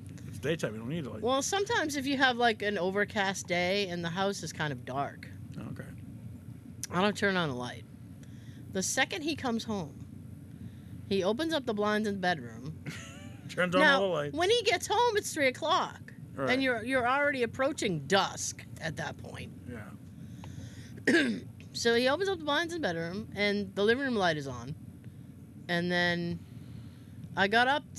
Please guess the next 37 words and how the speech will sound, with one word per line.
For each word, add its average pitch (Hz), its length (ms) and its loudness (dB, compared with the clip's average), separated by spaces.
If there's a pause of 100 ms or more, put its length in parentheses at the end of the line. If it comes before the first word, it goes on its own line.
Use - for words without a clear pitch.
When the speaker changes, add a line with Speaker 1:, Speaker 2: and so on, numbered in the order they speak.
(140)
Speaker 2:
<laughs> - 300 -14
today 151 200 0 (1300)
to 233 180 6
go 233 300 6
put 247 260 0
something 254 320 2
in 208 80 4
the 202 60 2
kitchen, 190 520 2
and 185 300 4
the 165 80 -2
kitchen - 360 -2
light 254 180 2
was 247 100 0
on, 233 320 0 (180)
the 202 100 2
front 233 300 2
entryway 226 440 4
light 147 220 0
was 139 160 -6
on, 127 320 -6
Speaker 1:
See. 110 100 -10 (800)
Speaker 2:
and 196 260 4
the 190 80 6
light 214 300 6
in 202 120 2
the 196 60 4
game 208 300 4
room 127 300 -4 (180)
was 165 140 2
on. 131 260 -2 (280)
So 208 420 6 (400)
pretty 311 420 2
Speaker 1:
And 330 60 2
the 294 40 4
Speaker 2:
much 151 240 6
Speaker 1:
tree. 151 120 2